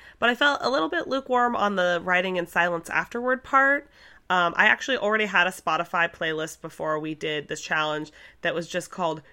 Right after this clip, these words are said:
Do It in all caps, where I had a small selection of really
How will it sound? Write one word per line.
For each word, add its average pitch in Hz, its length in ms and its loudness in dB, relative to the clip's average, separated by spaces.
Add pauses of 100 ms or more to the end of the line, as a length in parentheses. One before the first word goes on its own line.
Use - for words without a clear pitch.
(240)
Do 285 380 0
It 240 340 0
in 208 140 0
all 175 240 -2
caps, 165 560 0 (280)
where 190 180 4
I 180 60 6
had 185 180 4
a 180 40 -2
small 175 300 -2
selection 170 500 0
of 156 140 -6
really 160 720 -2